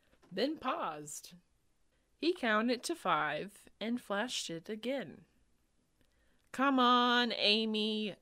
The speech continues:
he muttered. "Answer my signal."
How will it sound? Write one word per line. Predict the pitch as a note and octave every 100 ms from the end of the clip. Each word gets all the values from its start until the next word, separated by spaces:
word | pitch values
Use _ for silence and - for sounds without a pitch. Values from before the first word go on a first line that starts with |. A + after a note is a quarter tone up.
| -
he | E3+ D3+
muttered. | C#3 C3+ A2+ C3+ - _ - - _ _
"Answer | C4 E4 D#4 E4+ F4
my | E4 E4 E4 E4
signal." | E4 - - E4+ C4 B3+ A#3+ G#3+ E3+ D3+